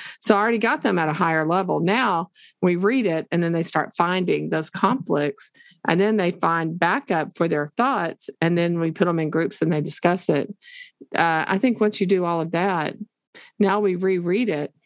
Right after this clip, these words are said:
they start to see things they didn't see before. And so I think that's, and now, now you've got 'em primed.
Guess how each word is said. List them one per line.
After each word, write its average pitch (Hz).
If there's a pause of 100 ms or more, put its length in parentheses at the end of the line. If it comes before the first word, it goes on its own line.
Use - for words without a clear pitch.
(200)
they 226
start 180
to 180
see 175
things 180
they 185
didn't 160
see -
before. - (1300)
And 170
so 165
I 151
think 160
that's, 147
and 190
now, 196 (100)
now 233
you've 196
got 160
'em 160
primed. 170